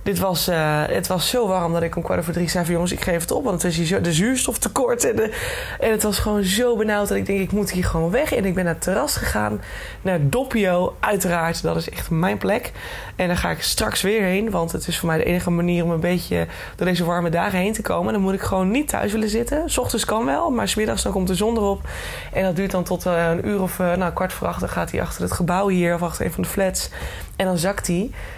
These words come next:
En dan wordt het ineens een stukje koeler. Maar man, man, die kan hier niet zijn.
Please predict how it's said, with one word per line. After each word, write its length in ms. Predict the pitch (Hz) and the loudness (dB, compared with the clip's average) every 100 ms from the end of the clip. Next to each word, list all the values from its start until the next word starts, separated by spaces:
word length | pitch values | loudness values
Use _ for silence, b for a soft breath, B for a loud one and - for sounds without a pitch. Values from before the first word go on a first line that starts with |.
| - | -2
En 80 | |
dan 100 | 196 | 0
wordt 140 | 185 185 | 2 2
het 80 | 175 | 0
ineens 160 | 175 | 0
een 60 | 175 | 0
stukje 280 | - - 180 | -2 -4 -2
koeler. 380 | 240 247 202 | 0 2 2
Maar 240 | 175 175 175 B B B | 2 2 0 B B B
man, 300 | - 214 254 | -2 0 2
man, 200 | 220 226 | 2 2
die 100 | 190 | 0
kan 140 | 185 190 | 0 0
hier 200 | 202 247 | 2 2
niet 260 | 277 370 | 2 2
zijn. 300 | - 339 220 | 2 0 0